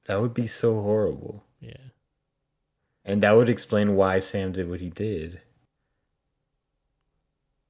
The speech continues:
Speaker 1: No, I think that's true, and I don't want it to be.
Speaker 2: <laughs> Uh, they got Iris in there, but Iris is not a Bao Dong,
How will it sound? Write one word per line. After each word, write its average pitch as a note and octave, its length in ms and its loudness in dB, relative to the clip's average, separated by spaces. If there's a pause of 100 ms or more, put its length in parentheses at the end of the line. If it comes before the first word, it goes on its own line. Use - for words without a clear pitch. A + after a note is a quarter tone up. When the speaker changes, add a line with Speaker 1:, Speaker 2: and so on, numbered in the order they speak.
Speaker 1:
No, A2+ 380 6
I G#2 120 8
think G#2 180 -2
that's A2 320 -2
true, A2 400 -6
and F2+ 80 -4
I F#2 80 -2
don't F2+ 180 0
want F2+ 220 -4
it F#2 100 -10
to - 120 -16
be. E2+ 320 -10
Speaker 2:
<laughs> - 40 -20 (1200)
Uh, G#2+ 480 -8 (540)
they A2 600 -4 (160)
got A#2 300 -4
Iris A#2 460 -4
in G2+ 160 -6
there, G2 260 -8
but G#2 160 -12
Iris G#2 340 -8
is G#2 120 -8
not G2 160 -6
a G2 60 -8
Bao F#2+ 340 -10
Dong, F#2+ 380 -12